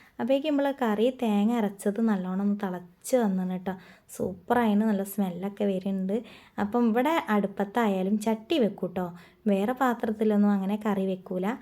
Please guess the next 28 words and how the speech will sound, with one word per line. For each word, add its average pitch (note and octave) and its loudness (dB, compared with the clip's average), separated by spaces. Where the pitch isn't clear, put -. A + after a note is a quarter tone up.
പിന്നെ C4+ 4
ചിക്കൻ C#4 0
കറിയൊക്കെ F#4 2
ഉണ്ടെങ്കിൽ A3+ 6
നമ്മൾ G#3 6
വേറെ G3+ 4
പാത്രത്തിലാട്ടോ F#3 -4
വെക്കൽ. F#3+ -4
അപ്പം G#3 -2
ഞാനിവിടെ G#3+ 2
പണിക്കിപ്പം A#3+ -2
വരൽ A3 2
തുടങ്ങിയിട്ട് B3 0
ഒരാഴ്ചയായിന് G3 0
ട്ടോ. F#3 -4
അപ്പോൾ F#3+ -4
ഒരാഴ്ചയായിട്ട് G3+ -2
തോന്നി G#3+ 4
തുടങ്ങിയതാണ് G#3+ 2
എനിക്ക് G3 0
ഇവിടുത്തെ F#3+ -4
ഈ A3+ 0
അടുക്കളയിലെ G#3+ 0
കാര്യങ്ങളൊന്ന് G#3 0
വീഡിയോ G3+ 2
ആക്കി G3+ 0
ഇട്ടാൽ F#3+ -4
എന്താണെന്നുള്ളത്. F#3+ -2